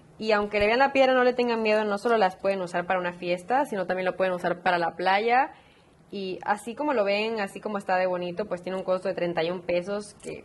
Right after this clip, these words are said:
pues realmente vendiéndolo a sus clientas le pueden,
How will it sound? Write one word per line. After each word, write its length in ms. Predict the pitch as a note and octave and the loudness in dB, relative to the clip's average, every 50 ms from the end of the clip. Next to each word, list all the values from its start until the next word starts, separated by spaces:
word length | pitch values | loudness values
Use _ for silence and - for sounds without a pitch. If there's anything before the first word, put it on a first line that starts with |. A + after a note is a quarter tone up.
| - - | -14 -8
pues 200 | - D#3+ F3 F3+ | -8 -8 -8 -6
realmente 580 | F3+ F3 F3 F#3 G3 G3 G3 G3 G3+ G3+ F#3 F#3 | -6 -4 -4 -4 -4 -6 -4 -2 -2 -2 -2 -2
vendiéndolo 560 | F#3+ F#3 F3+ F3+ F#3 G3 A3 A#3+ C4 C#4 C#4 | -4 -4 -2 -2 -4 -4 0 0 2 4 4
a 120 | B3 A3+ G#3+ | 4 4 0
sus 180 | - G3+ - | -6 -14 -16
clientas 340 | - - G3+ G3+ G3 A3 G#3+ | -10 -8 -8 -4 -4 -4 -4
le 100 | G#3 F#3 | -4 -8
pueden, 380 | - - G3 G3+ G#3 G#3+ G#3+ | -6 -6 -4 -4 -4 -6 -6